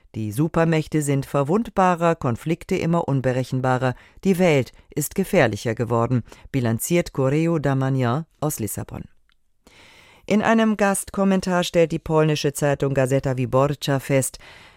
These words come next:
der Nahe Osten bereitet Europa und den nato-Verbündeten der U S A erneut Kopfzerbrechen.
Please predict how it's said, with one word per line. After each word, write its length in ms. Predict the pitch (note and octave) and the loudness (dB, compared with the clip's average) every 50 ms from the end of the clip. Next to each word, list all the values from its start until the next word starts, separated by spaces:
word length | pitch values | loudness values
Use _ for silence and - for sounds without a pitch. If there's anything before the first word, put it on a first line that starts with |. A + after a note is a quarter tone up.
| _ - | _ -8
der 100 | A2 A2 | -4 -4
Nahe 340 | A2 A#2+ B2 C3+ D3 C#3 - | 0 2 2 4 4 4 4
Osten 340 | - D#3 F#3+ - - A3+ G3+ | 4 4 2 2 2 2 2
bereitet 440 | G3 E3+ D#3+ E3+ G#3 - B3 - - | 2 4 2 2 2 0 -2 0 2
Europa 520 | - F#3 D#3+ D#3 F3 A#3 - - C4 B3+ | 2 2 2 2 0 -2 0 0 0 0
und 200 | B3+ G#3+ F#3+ - | 0 -2 0 0
den 140 | F3+ D#3+ D3+ | 0 2 2
nato-Verbündeten 960 | C#3 C3+ D3+ E3+ - G#3+ G3 - G3+ F#3 D3+ D3 D#3 D#3+ D#3+ D#3+ - - D3 | 2 2 2 0 -2 -4 -2 0 -2 -2 0 0 0 0 0 -2 -2 -2 -2
der 180 | C#3+ C#3+ - - | -2 -2 -2 -2
U 140 | C#3 C3+ | -2 -2
S 200 | C3+ B2+ - - | -2 -2 -4 -6
A 300 | - - C3+ D3 D#3 E3 | -4 -2 0 2 2 2
erneut 560 | - - - C#3 C3+ C3 C3 C#3 C#3 - - - | 0 0 -2 -2 -2 0 0 0 0 -2 -4 -6
Kopfzerbrechen. 920 | - C#3 B2 - - - - C3+ C3 - B2+ B2+ B2+ B2 - C3 B2 | -4 -4 -4 -4 -4 -4 -2 -2 -2 0 0 0 0 0 0 -2 -2